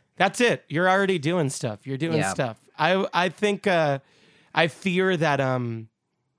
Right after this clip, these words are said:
Speaker 1: I fear that our concern, um, our general concern that we're all kind of starting to speak up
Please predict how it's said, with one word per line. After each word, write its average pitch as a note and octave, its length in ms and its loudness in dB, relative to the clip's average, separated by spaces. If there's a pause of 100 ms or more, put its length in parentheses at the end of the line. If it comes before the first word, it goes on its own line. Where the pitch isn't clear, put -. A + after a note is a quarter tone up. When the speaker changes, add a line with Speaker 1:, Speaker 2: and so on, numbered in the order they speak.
(500)
Speaker 1:
I D#3+ 140 2
fear F#3+ 440 -2
that D#3+ 320 0 (120)
our D#3+ 420 0
concern, C3+ 920 -4 (600)
um, A#2+ 500 -6 (180)
our D#3 240 4
general D3 560 0
concern A#2+ 720 -6 (760)
that C#3 160 -2
we're C3+ 180 0
all C#3 220 2
kind C#3 340 -2
of A#2+ 240 -6 (340)
starting C#3 480 -2
to A#2+ 240 -4 (680)
speak - 520 -4
up C#3+ 260 -2